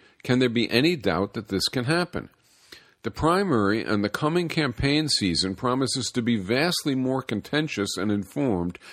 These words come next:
even than two thousand sixteen, and two thousand sixteen led to serious lasting impact on huge numbers of campaign workers.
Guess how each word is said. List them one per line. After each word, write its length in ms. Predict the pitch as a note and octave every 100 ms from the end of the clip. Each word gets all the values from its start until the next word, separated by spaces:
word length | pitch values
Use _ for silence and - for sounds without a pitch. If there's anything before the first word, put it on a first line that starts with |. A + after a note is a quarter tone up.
| -
even 320 | C3 D#3 D3
than 160 | A#2 G#2+
two 160 | B2+ A2
thousand 400 | A2 G#2 G2 F#2+
sixteen, 680 | G2+ - - C3+ B2 C#2 - - - - -
and 120 | G2
two 140 | E3+
thousand 360 | F3+ F3 B2 A#2
sixteen 580 | - G#2+ - - F#3 G#2
led 200 | G#2 A2
to 60 | A2+
serious 560 | - C3+ C#3+ C#3 A#2
lasting 400 | A#2+ A#2 - A2
impact 480 | A2 A#2 G#2 F2+ -
on 120 | G2
huge 340 | D#2 C3+ A#2 G2+
numbers 340 | F#2 F2+ E2
of 120 | E2+
campaign 500 | - G2 E2 F#2+ E2+
workers. 480 | D#2 C#2 - -